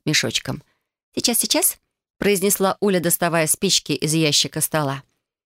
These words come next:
Потом быстренько соорудила какой-то алтарь на столе, зажгла свечи, запалив над ней ароматные травки. Дым щекотал ноздри, и я, не выдержав, чихнула. Именно в этот момент на кухне появился Грин.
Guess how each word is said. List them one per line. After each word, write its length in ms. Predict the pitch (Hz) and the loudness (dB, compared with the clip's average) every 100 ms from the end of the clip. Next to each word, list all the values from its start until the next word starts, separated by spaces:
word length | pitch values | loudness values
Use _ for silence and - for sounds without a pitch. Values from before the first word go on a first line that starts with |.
| _ _ | _ _
Потом 320 | - - 233 220 | -8 0 0 2
быстренько 480 | 240 - 202 180 | 0 2 -2 0
соорудила 520 | 170 165 160 151 160 139 | 0 0 0 0 0 -2
какой-то 500 | 139 156 143 - 135 | -4 -4 -2 0 -2
алтарь 400 | 123 - 202 214 | -2 0 0 0
на 100 | 196 | -2
столе, 440 | - 180 175 165 _ _ - | 0 0 0 -2 _ _ -4
зажгла 400 | 156 139 147 131 | -2 0 0 0
свечи, 500 | - 151 165 160 151 _ - | 0 0 0 -2 -6 _ -4
запалив 500 | 139 - 143 143 - | -4 0 0 0 0
над 160 | 143 139 | -2 0
ней 140 | 143 | 0
ароматные 500 | 143 139 135 143 143 | 2 0 0 -2 -2
травки. 460 | - 120 - - - _ _ _ _ _ - | -2 -6 -6 -14 -16 _ _ _ _ _ 0
Дым 220 | 208 214 | 0 2
щекотал 520 | - 196 180 180 175 | 0 0 0 2 2
ноздри, 480 | 180 190 180 170 160 | 2 2 2 2 0
и 140 | - | 2
я, 300 | 160 165 170 | 2 4 2
не 160 | 156 147 | 2 2
выдержав, 480 | 151 143 139 139 135 | 2 0 0 -2 -2
чихнула. 640 | - 135 147 135 139 139 _ _ _ _ _ _ - | -4 -2 -2 -2 -4 -8 _ _ _ _ _ _ 0
Именно 300 | 185 185 180 | 2 2 2
в 60 | |
этот 280 | 180 156 - | 0 -2 -2
момент 560 | 156 151 156 160 196 - | 0 2 2 2 0 -2
на 160 | 214 | -2
кухне 360 | - 139 156 175 | -2 -4 -2 -2
появился 500 | 190 180 135 - - | 0 0 0 -2 -2
Грин. 320 | 131 117 | -4 -6